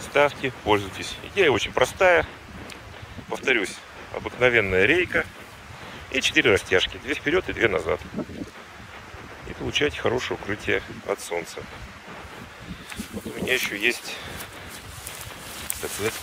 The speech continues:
лесной вариант. Камуфлированный. В принципе, вся эта материя, всё продаётся в интернет-китайских магазинах.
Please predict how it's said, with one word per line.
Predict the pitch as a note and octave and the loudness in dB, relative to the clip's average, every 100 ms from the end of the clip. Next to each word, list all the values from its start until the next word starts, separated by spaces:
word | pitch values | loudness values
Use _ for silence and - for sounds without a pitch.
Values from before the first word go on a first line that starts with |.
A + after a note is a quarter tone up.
| - | 6
лесной | D3 - B2+ G#2+ | 8 8 8 10
вариант. | G#2 G#2 G2 - - - - - - - - - - - - - - - - - - - | 10 10 6 2 -2 -4 -4 -6 -8 -10 -10 -10 -12 -14 -12 -6 -2 -2 -2 -10 -12 -6
Камуфлированный. | A2 G#2 - F#2 F2 E2+ E2+ E2 - - - - - - - - - - - - - - - | -2 -2 0 4 4 2 -2 -6 -12 -16 -16 -16 -14 -14 -12 -12 -12 -12 -14 -14 -14 -12 -12
В | |
принципе, | - D#3 - C3+ | -10 -8 -6 -4
вся | - D3+ | 4 6
эта | D3 C3+ | 6 6
материя, | C3+ - D#3+ C#3 G#2+ - - - | 2 4 6 8 6 2 -8 -6
всё | - | -4
продаётся | C#3 - G#2+ B2 A#2 A2 - - - - - - - - - - - - | 0 2 6 6 6 2 0 -14 -14 -14 -14 -14 -14 -12 -12 -14 -14 -10
в | - - | -6 -6
интернет-китайских | G2 - G#2 B2 - - G#2+ - - | -2 0 2 0 -2 2 2 2 -4
магазинах. | F2+ F#2 F2 E2+ D#2+ | 0 2 2 -2 -8